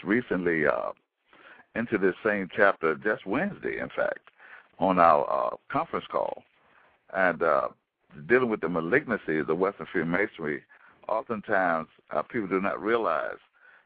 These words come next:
that in their struggle to gain their freedom and to unite, they often find themselves in little groups and not understanding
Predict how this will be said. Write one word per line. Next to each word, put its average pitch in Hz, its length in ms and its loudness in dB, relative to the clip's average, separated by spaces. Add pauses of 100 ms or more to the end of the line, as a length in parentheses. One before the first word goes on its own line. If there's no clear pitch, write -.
(120)
that 90 200 2
in 101 160 -4
their 92 160 0 (160)
struggle 113 440 -2
to 87 300 0 (300)
gain 107 240 -2
their 92 160 0 (100)
freedom 113 320 -4
and 85 200 0
to 90 120 -6
unite, 98 520 0 (720)
they 98 140 2
often 113 520 2
find 98 300 -2
themselves 95 400 -2
in 90 120 -8
little 98 240 0
groups 127 340 -4 (760)
and 87 180 -2
not 110 200 2
understanding 95 600 0